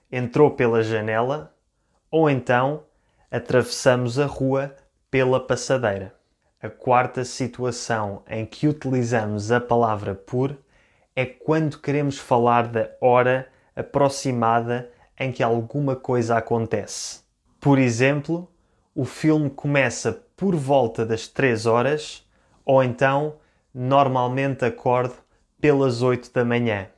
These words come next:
É mentira. A quinta situação é quando falamos sobre trocas ou compras. Trocas é quando trocamos alguma coisa, ou seja,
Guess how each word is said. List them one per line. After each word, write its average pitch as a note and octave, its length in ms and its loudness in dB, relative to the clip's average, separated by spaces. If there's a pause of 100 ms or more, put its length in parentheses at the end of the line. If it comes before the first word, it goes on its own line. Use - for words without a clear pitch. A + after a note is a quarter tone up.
(160)
É - 160 -20
mentira. - 380 -20 (340)
A A#2+ 140 0
quinta D#3 520 2
situação C3 920 -2 (220)
é A#2+ 140 -6
quando C#3 300 0
falamos B2+ 600 -2
sobre A2+ 340 -2
trocas C3 680 -2
ou B2 120 -4
compras. - 720 -4 (400)
Trocas C#3 680 0 (220)
é C3 160 -2
quando B2 380 0
trocamos A#2+ 640 0
alguma A2 360 0
coisa, D3+ 520 -4 (380)
ou A#2 160 -2
seja, A#2 520 0